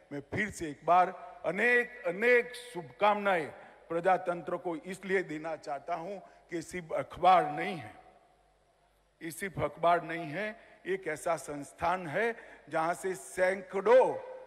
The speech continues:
कलम के भेखधारी, कलम के सन्यासी निकले हैं, जो कुछ साहित्यकार सर्जन करे, कुछ पत्रकारिता में आगे गए, कुछ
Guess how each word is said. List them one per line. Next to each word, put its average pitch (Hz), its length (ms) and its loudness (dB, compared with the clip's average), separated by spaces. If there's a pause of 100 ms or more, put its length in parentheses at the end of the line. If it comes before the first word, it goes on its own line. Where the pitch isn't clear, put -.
(280)
कलम 202 320 4
के 196 240 0
भेखधारी, 180 840 0 (420)
कलम 220 300 4
के 196 180 -2
सन्यासी 185 680 -2
निकले 180 380 -4
हैं, 196 640 -2
जो 170 120 -2
कुछ 180 200 -8
साहित्यकार 185 760 0
सर्जन 180 420 -2
करे, 190 360 2 (340)
कुछ 180 120 -4 (160)
पत्रकारिता 196 760 0
में 190 160 -2
आगे 185 360 2
गए, 202 360 4 (320)
कुछ 190 200 -8